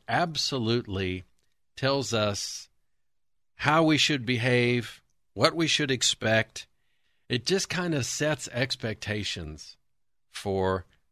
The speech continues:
uh, what it is to walk in this world. Before we talk about that, I'd like to pray with you. Please bow your heads unless you're driving, in which case drive carefully, but please pray with us.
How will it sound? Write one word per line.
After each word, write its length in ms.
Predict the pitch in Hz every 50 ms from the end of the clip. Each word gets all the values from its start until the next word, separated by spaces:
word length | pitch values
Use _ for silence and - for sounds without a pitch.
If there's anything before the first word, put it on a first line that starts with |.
| _ -
uh, 160 | 90 101 98
what 300 | 92 110 104 101 110 110
it 140 | 117 110 107
is 400 | 107 107 107 104 101 95 - -
to 340 | - - 92 90 90 90 90
walk 480 | - 98 90 90 95 98 98 - -
in 280 | - 107 95 95 92 87
this 300 | 80 90 90 85 - -
world. 360 | 98 113 127 101 71 65 64 - _ _ _ _ _ _ _ _ _ -
Before 400 | - 92 - - 117 117 120 117
we 380 | 110 107 104 101 98 98 - -
talk 320 | - - 101 117 127 127 -
about 360 | 147 127 131 135 139 131 -
that, 280 | - 143 156 185 190 - _ _ _ _ - _ _ _ _ _ _ _
I'd 160 | - 123 127 98
like 260 | 80 82 92 90 -
to 100 | - 127
pray 260 | - - - 180 180
with 260 | 160 117 87 - - -
you. 140 | 85 - - - _ _ _ _ _ _ _ _ _ _ _ -
Please 200 | 131 139 135 -
bow 220 | - 123 117 113
your 180 | 117 107 107 101
heads 440 | 92 82 82 80 80 80 - - - -
unless 400 | 98 90 87 87 95 101 - -
you're 100 | 139 131
driving, 560 | 98 87 87 80 73 69 69 76 76 87 87 _
in 200 | - 95 85 87
which 200 | 90 98 98 -
case 240 | - - 101 98 90
drive 340 | - - 107 107 123 131 123
carefully, 480 | - - 98 90 85 - - 87 87 87
but 200 | 78 82 80 -
please 280 | - - 90 85 80 -
pray 240 | - - 113 117
with 180 | 110 85 69 62
us. 280 | 60 - - - -